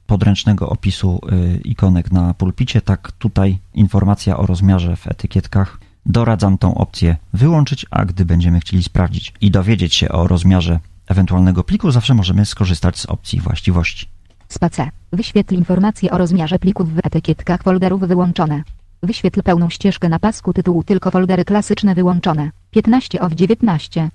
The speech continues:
Speaker 1: Włączamy opcję wyświetl pełną ścieżkę na pasku tytułu. Ułatwi nam to orientację w naszych folderach.
Speaker 2: Space. Wyświetl pełną ścieżkę na pasku tytułu, tylko foldery klasyczne włączone.
Speaker 1: Zapamiętaj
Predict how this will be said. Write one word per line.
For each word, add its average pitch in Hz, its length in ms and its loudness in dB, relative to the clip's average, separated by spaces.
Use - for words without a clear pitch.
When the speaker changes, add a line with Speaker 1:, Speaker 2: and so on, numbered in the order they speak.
Speaker 1:
Włączamy 135 560 4
opcję - 340 -2
wyświetl - 480 -2
pełną 90 260 2
ścieżkę - 340 -2
na 85 120 2
pasku - 300 -6
tytułu. 127 460 0
Ułatwi 107 400 2
nam 92 200 4
to 90 220 0
orientację 95 640 2
w - 60 -6
naszych - 480 0
folderach. 92 540 0
Speaker 2:
Space. - 420 -4
Wyświetl 190 400 -2
pełną 175 260 2
ścieżkę 180 400 -2
na 165 100 2
pasku 202 340 -2
tytułu, 175 300 0
tylko 190 280 -2
foldery 185 340 2
klasyczne 190 520 -2
włączone. 175 440 0
Speaker 1:
Zapamiętaj 123 480 2